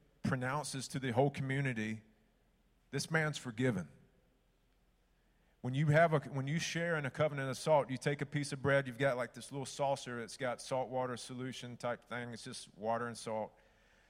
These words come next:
You take your piece of bread, you and your guest, you dip it in at the same time, and you eat. And that's a sign of saying, "Your friends are my friends.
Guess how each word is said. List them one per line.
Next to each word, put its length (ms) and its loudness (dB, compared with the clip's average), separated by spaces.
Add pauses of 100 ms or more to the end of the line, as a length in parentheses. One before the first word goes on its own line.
(560)
You 80 -12
take 260 -2
your 80 -2
piece 280 -2
of 100 -10
bread, 340 4 (1200)
you 200 0
and 120 0
your 100 -2
guest, 500 0 (120)
you 140 -6
dip 260 -4
it 120 -2
in 320 -6 (840)
at 80 -16
the 80 -14
same 300 -8
time, 400 -2 (760)
and 140 -6
you 120 -2
eat. 440 -4 (920)
And 140 -6
that's 160 -4
a 60 -4
sign 360 0
of 80 -2
saying, 520 -2
"Your 220 0
friends 360 2
are 80 2
my 220 2
friends. 500 -2